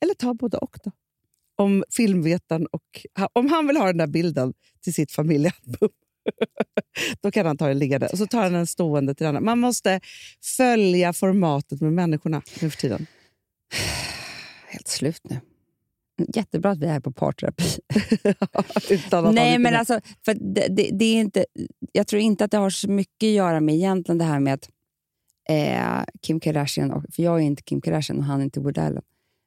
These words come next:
Speaker 2: Men däremot, det som skiljer oss är ju att jag tycker väldigt kul att umgås med väldigt unga människor.
Speaker 1: Mm.
Speaker 2: För jag känner mig så ung i sinnet.
Speaker 1: Mm.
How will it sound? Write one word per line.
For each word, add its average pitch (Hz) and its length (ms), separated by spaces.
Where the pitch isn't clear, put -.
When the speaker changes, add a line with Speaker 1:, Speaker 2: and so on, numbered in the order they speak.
Speaker 2:
Men 170 480
däremot, 190 600
det 165 240
som 156 300
skiljer 185 460
oss 139 300
är 147 220
ju 143 120
att 143 140
jag 170 260
tycker 175 280
väldigt 165 300
kul 156 240
att - 40
umgås - 240
med - 80
väldigt 151 240
unga 143 220
människor. 143 400
Speaker 1:
Mm. 165 200
Speaker 2:
För - 60
jag 156 80
känner 170 220
mig 139 80
så - 120
ung 147 180
i 147 40
sinnet. - 460
Speaker 1:
Mm. 170 240